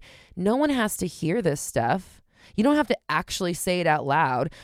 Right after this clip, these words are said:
No one is coming around to check to make sure that your thoughts are practical. Like, who the fu-,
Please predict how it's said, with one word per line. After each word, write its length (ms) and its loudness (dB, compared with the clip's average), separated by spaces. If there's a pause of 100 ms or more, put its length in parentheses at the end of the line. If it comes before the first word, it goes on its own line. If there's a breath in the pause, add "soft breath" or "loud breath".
No 140 6
one 120 4
is 100 -2
coming 360 -2
around 460 4
to 80 -2
check 300 -2
to 100 -6
make 160 -2
sure 200 -2
that 100 -2
your 100 -2
thoughts 420 -2
are 120 -2
practical. 800 -2
Like, 140 2
who 140 -2
the 100 0
fu-, 140 -14